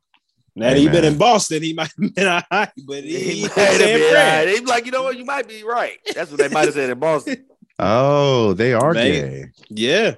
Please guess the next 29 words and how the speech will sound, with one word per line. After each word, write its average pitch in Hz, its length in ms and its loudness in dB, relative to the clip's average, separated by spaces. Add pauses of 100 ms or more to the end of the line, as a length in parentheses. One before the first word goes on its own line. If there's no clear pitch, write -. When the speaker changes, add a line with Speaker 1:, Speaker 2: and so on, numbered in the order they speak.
Speaker 3:
Yeah. 139 300 -10 (220)
Speaker 2:
I 90 100 -6
didn't 139 220 -2
know 170 180 -2
that. 67 340 -4
Speaker 3:
<laughs> - 0 -
So, - 300 -8
Speaker 2:
Interesting. 123 400 2
Speaker 1:
Yeah, 110 140 4
so, 113 260 0
so 120 180 0
he 135 120 4
was 120 100 2
a 113 60 0
rap. 110 180 -2
Speaker 3:
He, 196 160 -2
he, 214 300 -8
he, 190 220 -2
he 202 200 -6
signed, 160 320 -6
sealed, 151 260 -6
delivered, 127 520 -6 (120)
out 135 260 -4
of 104 120 -12
there. - 240 -16 (720)
Speaker 2:
Facts. 98 300 -2
Speaker 3:
But 127 180 -4
Ime, 185 80 2
Speaker 2:
Question. - 380 2